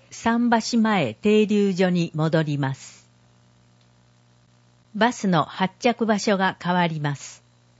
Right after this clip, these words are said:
八日金曜、九日土曜、十五時三十分以降は、バスの発着場所がジェイアール三原駅から市民広場南側桟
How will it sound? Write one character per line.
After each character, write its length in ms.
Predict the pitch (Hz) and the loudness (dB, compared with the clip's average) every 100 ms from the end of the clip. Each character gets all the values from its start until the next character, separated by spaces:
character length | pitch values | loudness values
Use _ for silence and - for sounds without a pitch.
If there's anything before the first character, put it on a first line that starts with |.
| _ _ _ _ _ _ 208 | _ _ _ _ _ _ 2
八 240 | 226 240 | 2 2
日 280 | - 208 196 - | 2 0 0 -2
金 300 | 214 208 196 | 0 2 2
曜、 340 | 185 147 123 _ - | 2 0 -4 _ -8
九 280 | 208 202 247 | -2 2 2
日 380 | 226 220 196 160 | 2 0 -4 0
土 160 | 180 180 | 2 4
曜、 320 | 175 139 - _ - | 4 2 -2 _ -10
十 280 | 190 254 240 | -2 0 2
五 140 | 208 190 | 2 0
時 140 | 160 | -4
三 280 | - 233 233 | -2 0 0
十 160 | 240 | -2
分 360 | - - 156 151 | -6 -4 -2 -2
以 100 | 196 | -6
降 300 | 196 185 156 | -4 0 0
は、 200 | 135 123 - _ _ - | 0 -2 -8 _ _ -4
バ 160 | 220 254 | 0 0
ス 140 | 226 | 0
の 180 | 185 151 | 0 0
発 240 | 143 196 - | -2 -6 -2
着 260 | 240 226 | -2 0
場 140 | 208 196 | -2 -2
所 180 | 208 175 | -2 -2
が 200 | 170 - _ _ _ | -2 -6 _ _ _
ジ 160 | 170 226 | 0 2
ェ 60 | 247 | 4
イ 140 | 247 | 2
ア 140 | 226 185 | 0 0
ー 40 | |
ル 160 | 151 143 | 0 0
三 160 | 190 | 0
原 280 | 226 240 226 | 0 0 0
駅 260 | 190 - - | 0 -4 -6
か 160 | 135 | -4
ら 180 | 127 117 _ _ _ - | -4 -6 _ _ _ -10
市 200 | - 214 | 0 2
民 300 | 233 254 233 | 2 2 0
広 320 | 247 226 160 | 2 2 4
場 200 | 151 - 165 | 2 0 -2
南 440 | 185 208 208 196 | 0 2 2 0
側 360 | 185 180 175 - | 0 0 0 -4
桟 360 | - 220 233 | -6 -2 0